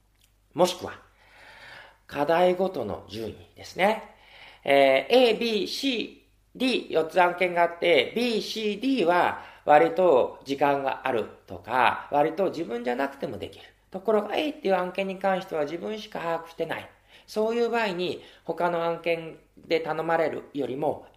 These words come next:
Aに関しては最優先に時間を取る。こんな風にして、自分なりに基準を設けてほしいんですね。そして、周りの人にも伝えてあげてください。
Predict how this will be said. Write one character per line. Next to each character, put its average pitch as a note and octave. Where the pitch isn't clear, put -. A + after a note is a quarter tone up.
A F3+
に E3+
関 F3
し -
て A3
は -
最 B2+
優 A2+
先 F#2+
に -
時 A#2
間 E2+
を -
取 -
る。 -
こ G#3+
ん A#3+
な B3
風 B3+
に F#3
し -
て、 A2+
自 F3
分 A3
な A#3
り A#3
に F#3
基 G3
準 A#3+
を A#3
設 A#3
け -
て -
ほ -
し -
い -
ん -
で -
す -
ね。 G#3
そ G#3+
し G#3+
て、 B3+
周 A3
り B3+
の B3+
人 -
に B3
も A#3+
伝 D3+
え D3
て D3
あ C#3
げ C#3+
て D3
く C3
だ C3+
さ -
い。 -